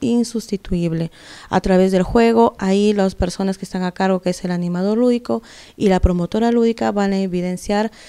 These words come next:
ciertos aspectos de los niños. Eh, después de un desastre natural o de una emergencia,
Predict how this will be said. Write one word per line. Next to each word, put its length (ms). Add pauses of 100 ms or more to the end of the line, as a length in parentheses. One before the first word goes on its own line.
ciertos 420
aspectos 560
de 120
los 160
niños. 400 (460)
Eh, 340
después 340
de 80
un 80
desastre 480
natural 480
o 120
de 100
una 120
emergencia, 760